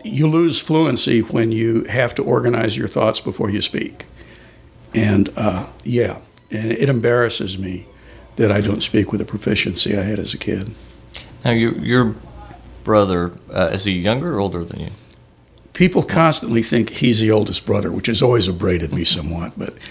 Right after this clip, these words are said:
Speaker 1: no, I'm eighteen months older than he is. We're very, very close. Um, when we were trying this murder case, uh, Judge Valenzuela, wonderful woman,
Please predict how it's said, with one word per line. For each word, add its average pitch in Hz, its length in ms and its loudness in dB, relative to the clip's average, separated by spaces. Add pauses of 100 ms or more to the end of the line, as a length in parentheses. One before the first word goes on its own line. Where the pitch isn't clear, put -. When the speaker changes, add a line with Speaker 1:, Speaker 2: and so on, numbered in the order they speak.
(240)
Speaker 1:
no, 120 260 2 (240)
I'm - 140 0
eighteen 165 320 2
months 131 200 0
older 117 220 2
than 98 100 -4
he 87 120 -4
is. 104 180 -8
We're 117 120 4
very, 135 340 2
very 123 240 2
close. - 500 -6 (540)
Um, 127 380 2 (160)
when 139 140 2
we 170 60 4
were 165 120 2
trying 139 260 0
this 110 140 -2
murder 127 280 2
case, 101 440 0 (500)
uh, - 240 -4 (260)
Judge 113 360 0 (100)
Valenzuela, 107 580 0
wonderful 131 600 0
woman, 92 340 -6